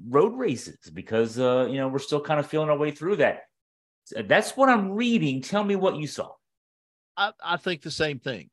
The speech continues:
Speaker 2: Um, I'm kind of agreeing with this particular race at Sonoma.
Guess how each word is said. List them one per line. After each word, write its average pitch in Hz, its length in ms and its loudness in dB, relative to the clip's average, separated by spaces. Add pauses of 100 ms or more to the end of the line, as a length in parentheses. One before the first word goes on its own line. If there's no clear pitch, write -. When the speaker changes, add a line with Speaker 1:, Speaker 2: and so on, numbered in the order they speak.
Speaker 2:
Um, 135 420 -4
I'm 139 260 -10
kind 147 240 -2
of 127 80 -10
agreeing 127 540 -8
with 117 220 -8
this 135 180 0
particular 117 560 -12
race 117 320 -6
at 110 80 -16
Sonoma. 117 720 -6